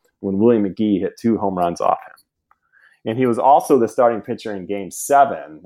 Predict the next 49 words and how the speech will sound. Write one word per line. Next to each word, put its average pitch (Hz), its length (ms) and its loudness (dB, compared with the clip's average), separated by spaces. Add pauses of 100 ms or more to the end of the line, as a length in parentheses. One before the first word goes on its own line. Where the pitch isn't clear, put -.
(120)
Um, 85 280 -6
he 117 120 2
didn't 143 160 2
get 127 100 4
a 120 80 0
decision. 92 600 -2
I 87 100 -6
believe 98 240 -6
he 98 100 -8
went, 90 260 -12
like, 87 200 -12
five 95 360 2
and 87 360 -8 (360)
two-thirds 120 420 2
innings, 95 300 -8
gave 95 220 -6
up 92 100 -6
a 85 60 -12
couple 175 340 -4
runs, 87 540 0
um, 82 280 -2
but 87 120 -6
the 87 60 -8
Cardinals 104 460 0
kind 98 220 -6
of 90 60 -8
won 98 180 -4
that 87 180 -8
game 90 280 -10
late 87 280 -8
and 87 120 -16
then 87 100 -14
won 90 160 -12
that 80 160 -12
World 87 220 -12
Series 117 340 2
late. 82 320 -10 (640)
So 110 220 0
he 123 100 0
didn't 113 220 0
factor 92 360 -2
in 87 120 -10
too - 180 -10
much 87 640 -6 (480)
at 92 140 -2
all 87 280 4
in 80 200 -10
that 92 300 0
game. 64 220 -14